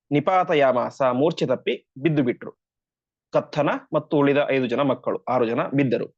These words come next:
ಆವಾಗ ಏನಾಯ್ತು, ಅಥಾಶ್ವಿಪುತ್ರೌ ಚ ಸ ಜಾಂಬವಂತೌ, ಅಶ್ವಿನಿ ದೇವತೆಗಳ ಮಕ್ಕಳಾದಂತಹ ಮೈಂದ ಮತ್ತು ವಿವಿಧ ಮತ್ತು ಜಾಂಬವಂತ, ಈ ಮೂರು ಜನ ಏನ್ ಮಾಡಿದ್ರು, ಪ್ರಜಘ್ನತುಃ ಶೈಲವರೈಹಿ ತ್ರಿಭಿಸ್ತಂ, ಆ ಮೂರು ಜನರು ಕೂಡ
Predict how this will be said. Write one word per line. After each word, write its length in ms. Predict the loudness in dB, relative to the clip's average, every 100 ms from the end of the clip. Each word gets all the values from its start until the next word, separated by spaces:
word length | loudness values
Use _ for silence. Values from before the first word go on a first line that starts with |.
| _ _ _ _ _ _ _ -2
ಆವಾಗ 460 | 0 2 2 2
ಏನಾಯ್ತು, 520 | 2 2 2 0 2 2 2 -4 _ _ -6
ಅಥಾಶ್ವಿಪುತ್ರೌ 1000 | -2 0 0 -2 0 0 -2 0 2 2
ಚ 80 | 0
ಸ 160 | 0
ಜಾಂಬವಂತೌ, 800 | 2 2 2 2 4 2 -2 -6 -8 _ _ _ _ _ -8
ಅಶ್ವಿನಿ 340 | -2 0 2
ದೇವತೆಗಳ 340 | 2 2 2
ಮಕ್ಕಳಾದಂತಹ 840 | 0 0 2 2 2 -2 -2 -4 -2
ಮೈಂದ 300 | -2 2 2
ಮತ್ತು 340 | 2 0 0 0
ವಿವಿಧ 300 | 2 2 2 -2 -4 _ _ _ -6
ಮತ್ತು 260 | -4 0 2
ಜಾಂಬವಂತ, 600 | 4 4 4 0 -2 -8 -14 _ _ -2
ಈ 120 | 2
ಮೂರು 260 | 4 4 4
ಜನ 120 | 4
ಏನ್ 160 | 2 2
ಮಾಡಿದ್ರು, 320 | 0 0 -2 -2 _ _ _ -2
ಪ್ರಜಘ್ನತುಃ 800 | 0 0 0 0 0 0 2 2
ಶೈಲವರೈಹಿ 760 | 2 2 2 4 2 2 2 0
ತ್ರಿಭಿಸ್ತಂ, 600 | 0 2 0 0 0 0 -2 -4 -2
ಆ 100 | 0
ಮೂರು 240 | 2 2
ಜನರು 340 | 2 0 0 0
ಕೂಡ 160 | -4